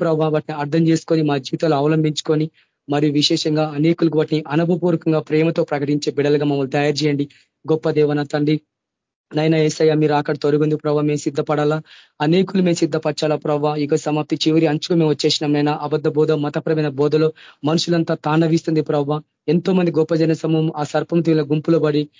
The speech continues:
ఆధారకరమైన బోధలో పడి ప్రభా, వాళ్ళు కొట్టిమిట్లాడుతున్నారైనా, వాళ్ళ ఆత్మలు ఘోషిస్తున్నాయి ప్రభా. ఆ బంధకాల నుంచి వాళ్ళందరినీ మేము బయట తీసుకొని రావాలా, సమస్త జనులు మేము శిష్యులుగా చేయాలా, అనేకులు మీ సువార్త ప్రకటించాలా ప్రభా. మన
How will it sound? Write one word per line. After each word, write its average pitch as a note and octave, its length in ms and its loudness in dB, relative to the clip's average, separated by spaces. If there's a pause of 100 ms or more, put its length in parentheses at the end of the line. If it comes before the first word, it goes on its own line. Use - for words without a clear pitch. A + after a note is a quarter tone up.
(280)
ఆధారకరమైన D#3+ 560 0 (100)
బోధలో E3 320 2
పడి E3+ 220 0
ప్రభా, D3+ 300 0
వాళ్ళు D3 220 0
కొట్టిమిట్లాడుతున్నారైనా, D#3 960 0
వాళ్ళ D3 200 0
ఆత్మలు D#3 320 0
ఘోషిస్తున్నాయి D#3 560 -4
ప్రభా. D3 240 -4 (340)
ఆ D3+ 40 -2 (100)
బంధకాల D#3+ 360 -2
నుంచి E3 160 -4
వాళ్ళందరినీ D#3 440 0
మేము D3 120 0
బయట D3 220 2
తీసుకొని D#3 340 -2
రావాలా, D3 240 0 (100)
సమస్త E3+ 380 -2
జనులు D#3+ 220 2
మేము D#3 140 0
శిష్యులుగా E3 400 0
చేయాలా, D3 260 2 (380)
అనేకులు F3+ 380 2
మీ E3+ 120 4
సువార్త D#3+ 380 -2
ప్రకటించాలా D3+ 560 0
ప్రభా. C#3+ 260 -2 (120)
మన D3 100 -2